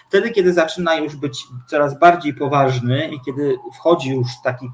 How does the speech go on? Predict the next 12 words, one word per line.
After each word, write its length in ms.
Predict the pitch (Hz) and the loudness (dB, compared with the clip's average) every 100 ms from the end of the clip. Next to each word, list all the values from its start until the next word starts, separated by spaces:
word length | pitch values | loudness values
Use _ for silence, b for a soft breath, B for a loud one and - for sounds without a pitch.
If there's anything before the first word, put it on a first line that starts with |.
| - | -4
prawdziwy 880 | 139 123 123 165 202 156 135 127 123 | 0 0 -4 -4 -4 -4 -4 -2 -2
ten 180 | 131 123 | -2 -2
przekaz, 440 | - 147 139 123 | -2 -4 -4 -6
który 160 | - 127 | -6 -6
ten 100 | 127 | -6
film 120 | 123 131 | -6 -4
ma 80 | 120 | -4
sobą 280 | 120 123 | -4 -6
nieść, 220 | 120 196 - - B B - | -4 -6 -8 -12 B B -2
faktycznie 520 | 151 - 202 - 180 | -2 -2 -6 -2 4
robi 280 | 175 175 170 | 6 4 0
się 300 | - 147 | -2 -2